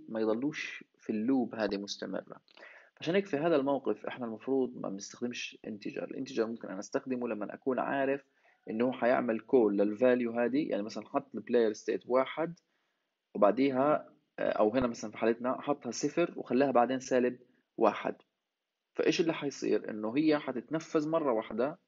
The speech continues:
تاني مرة حيلاقيها صارت سالب واحد وبالتالي مش حينفذ. وما فيش أي ستيت من الستيتسز هذه بدها سالب واحد. بس إحنا رحنا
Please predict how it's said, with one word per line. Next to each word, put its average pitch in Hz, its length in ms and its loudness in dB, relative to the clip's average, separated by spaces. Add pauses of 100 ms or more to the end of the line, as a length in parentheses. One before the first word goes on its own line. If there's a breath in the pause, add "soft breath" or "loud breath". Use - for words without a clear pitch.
(160)
تاني 170 260 4
مرة 170 240 2
حيلاقيها 156 340 2
صارت 151 260 -2
سالب 143 240 0
واحد 151 200 2
وبالتالي 135 320 0
مش 127 120 -8
حينفذ. 123 440 -2 (320 loud breath)
وما 120 100 0
فيش - 320 0
أي 196 140 6
ستيت 160 640 4 (360 soft breath)
من 127 160 4
الستيتسز 123 680 2
هذه 120 380 2
بدها 113 200 2
سالب 98 340 0
واحد. 98 320 -4 (560 loud breath)
بس 160 200 2
إحنا 190 180 0
رحنا 175 460 -4